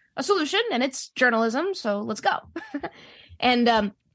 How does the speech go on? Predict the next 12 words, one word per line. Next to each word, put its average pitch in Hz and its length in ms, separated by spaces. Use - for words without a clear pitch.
and 247 120
because 330 380
of 285 140
the 233 100
foundational 208 720
brokenness 208 640
I - 60
was - 120
talking 202 360
about 190 240
earlier, 220 500
I, 214 140